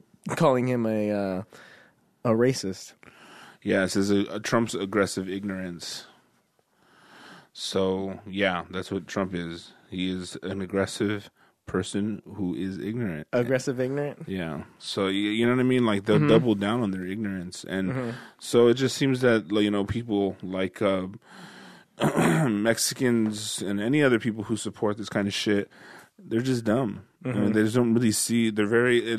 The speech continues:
Speaker 2: either that or they're millionaires, right? Which
Speaker 1: Yeah.
Speaker 2: I don't think they're
Speaker 1: No, they're not
Speaker 2: yeah.
Speaker 1: millionaires. <laughs>
Speaker 2: <clears throat> So if you're, if you're millionaires, basically Trump's trying to let you keep your money,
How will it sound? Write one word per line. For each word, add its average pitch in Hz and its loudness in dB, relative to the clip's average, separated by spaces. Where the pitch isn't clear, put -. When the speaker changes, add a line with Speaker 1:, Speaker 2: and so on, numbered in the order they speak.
Speaker 2:
either 147 4
that 143 6
or 123 6
they're 104 2
millionaires, 98 -4
right? 95 -8
Which 98 -2
Speaker 1:
Yeah. 110 6
Speaker 2:
I 98 2
don't 95 -4
think 98 -12
they're 151 -2
Speaker 1:
No, 110 2
they're 113 -2
not 110 -2
Speaker 2:
yeah. 95 -2
Speaker 1:
millionaires. 98 -4
<laughs> 214 6
Speaker 2:
<clears throat> - -
So 113 4
if 110 4
you're, 131 6
if 117 4
you're 123 6
millionaires, 131 4
basically 127 4
Trump's 117 0
trying 110 2
to 104 0
let 98 -2
you 101 -6
keep 110 -4
your 92 -8
money, 95 -4